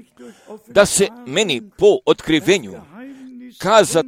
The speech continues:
tajna, kaza tajna, kao što gore, kao što gore napisah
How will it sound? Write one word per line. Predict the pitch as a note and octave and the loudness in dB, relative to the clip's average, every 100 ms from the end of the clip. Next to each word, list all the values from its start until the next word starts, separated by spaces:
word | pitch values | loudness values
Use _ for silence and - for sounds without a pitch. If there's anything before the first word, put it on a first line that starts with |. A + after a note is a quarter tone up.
| B2 | 0
tajna, | G#3+ G3 B2 G2 E2+ E2+ A2 _ _ G#3+ G#3 _ G#3 _ F#3 A#3 G#3 | 0 0 -6 -12 -14 -20 _ _ _ -20 -20 _ -20 _ -20 -20 -20
kaza | C#3 F3 G3 F3 | -6 -4 -2 -2
tajna, | - G3 E3 G2+ E2+ B2 B2+ _ _ _ _ _ _ _ _ _ F#3+ A3+ D#4 C4 C4 _ | -4 -4 -6 -10 -16 -20 _ _ _ _ _ _ _ _ _ _ -20 -20 -20 -20 -20 _
kao | - - G3 | -4 2 4
što | D#3 - D#3+ - G2+ | 2 -2 -4 -4 _
gore, | G#2 F#3 D3 G#2+ G#3+ - A3+ _ G3+ A3+ A3 A3 A3 | -2 2 2 -2 -10 -20 -20 _ -20 -20 -20 _ -10
kao | D#3+ F3 | -4 -4
što | - E3 | -4 -8
gore | D#3 D#3+ G3 - | -6 -2 -2 -2
napisah | - A#2+ C#3+ - F#3 - G#2+ | -8 -8 -8 -6 -8 -8 -10